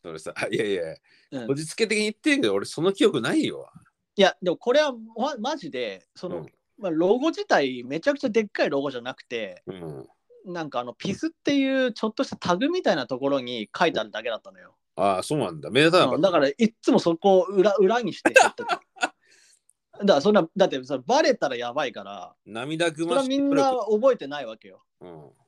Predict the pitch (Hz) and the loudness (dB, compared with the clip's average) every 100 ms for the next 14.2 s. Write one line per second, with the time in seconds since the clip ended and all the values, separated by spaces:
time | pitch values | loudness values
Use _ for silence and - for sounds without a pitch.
0 | _ _ _ - 127 170 202 123 123 - | _ _ _ -16 -6 -4 -4 -8 -10 -10
1 | 101 95 95 - 90 _ _ _ - 120 | -10 -12 -18 -18 -18 _ _ _ -10 -4
2 | 117 196 - 120 - 123 110 101 82 80 | 0 0 -2 -12 -8 -6 -6 -8 -14 -14
3 | - _ - - _ 123 120 113 107 180 | -20 _ -20 -20 _ -12 -8 -4 -2 -4
4 | 135 123 170 180 226 254 214 147 185 127 | -4 -4 -2 2 4 4 2 2 0 0
5 | 104 - 214 110 98 64 _ _ _ _ | -4 -6 -2 -2 -4 -18 _ _ _ _
6 | _ 90 85 87 85 - _ _ _ 92 | _ -10 -6 -6 -8 -12 _ _ _ -8
7 | 98 143 147 127 156 110 - _ _ _ | -6 -6 -8 -8 -6 -6 -8 _ _ _
8 | - 120 160 185 190 117 98 139 131 - | -8 -2 4 6 4 2 -6 -12 -8 -4
9 | 101 85 - 104 107 117 - - - - | -4 -6 -16 -10 -8 -8 -12 -18 -20 -20
10 | _ _ _ 120 135 - - _ - - | _ _ _ -8 -2 0 -2 _ -20 0
11 | 180 220 220 214 202 196 190 196 139 113 | 4 6 6 6 6 4 4 2 -2 -8
12 | 113 101 101 - 110 - - 113 110 113 | -10 -10 -10 -16 -16 -14 -12 -12 -10 -10
13 | 107 90 _ _ - - - 120 110 117 | -10 -12 _ _ -8 -6 -4 -4 -4 -4
14 | 107 98 | -4 -4